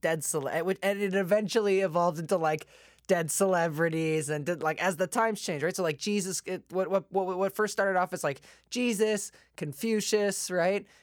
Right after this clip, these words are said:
Eventually devolved into Princess Diana and Margaret Thatcher, which is fucking ridiculous. Um,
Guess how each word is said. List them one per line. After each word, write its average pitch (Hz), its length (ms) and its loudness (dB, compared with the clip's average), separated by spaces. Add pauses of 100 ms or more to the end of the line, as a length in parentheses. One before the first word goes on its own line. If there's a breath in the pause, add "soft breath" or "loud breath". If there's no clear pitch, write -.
Eventually 185 560 0
devolved 170 480 0
into 175 360 -2 (680)
Princess 196 380 0
Diana 247 640 4
and 180 180 0
Margaret 185 440 2
Thatcher, 226 560 2
which 147 120 0
is 165 220 -2 (340 soft breath)
fucking 214 760 0
ridiculous. 151 800 0
Um, 151 420 0